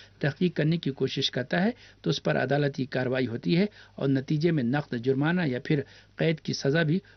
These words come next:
اس کو بھگتنا پڑتی ہے۔ اس وقت یورپ کے بہت سے ملکوں میں ہولوکاسٹ کے انکار یا اس کو مبالغہ آمیز قرار دیے جانے کو ایک جرم سمجھا جاتا ہے۔ آسٹریا، بیلجیم، جمہوریہ چیک، فرانس، جرمنی، لتھوانیا،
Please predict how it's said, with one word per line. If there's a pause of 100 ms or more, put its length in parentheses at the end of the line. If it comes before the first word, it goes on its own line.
اس
کو
بھگتنا
پڑتی
ہے۔ (600)
اس
وقت
یورپ
کے
بہت
سے
ملکوں
میں
ہولوکاسٹ
کے
انکار (340)
یا
اس
کو
مبالغہ
آمیز
قرار
دیے
جانے
کو (300)
ایک
جرم
سمجھا
جاتا
ہے۔ (360)
آسٹریا، (360)
بیلجیم،
جمہوریہ
چیک،
فرانس،
جرمنی،
لتھوانیا،